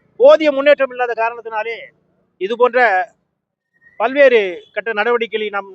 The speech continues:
நேரடி நடவடிக்கைகள் எடுக்க வேண்டிய சூழ்நிலைக்கு நாம் தள்ளப்பட்டோம். இதற்கு நடவடிக்கை எடுக்காத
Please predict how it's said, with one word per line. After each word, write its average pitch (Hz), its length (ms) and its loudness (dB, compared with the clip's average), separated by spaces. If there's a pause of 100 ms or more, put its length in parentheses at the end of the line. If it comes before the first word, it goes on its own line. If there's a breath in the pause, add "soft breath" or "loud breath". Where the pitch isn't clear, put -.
(120)
நேரடி 247 320 0
நடவடிக்கைகள் 208 400 -6
எடுக்க 196 160 -12
வேண்டிய 185 220 -10 (420)
சூழ்நிலைக்கு 240 500 -2
நாம் 196 160 -10
தள்ளப்பட்டோம். 185 480 -10 (840)
இதற்கு 247 380 0 (600)
நடவடிக்கை 262 640 2
எடுக்காத 269 400 0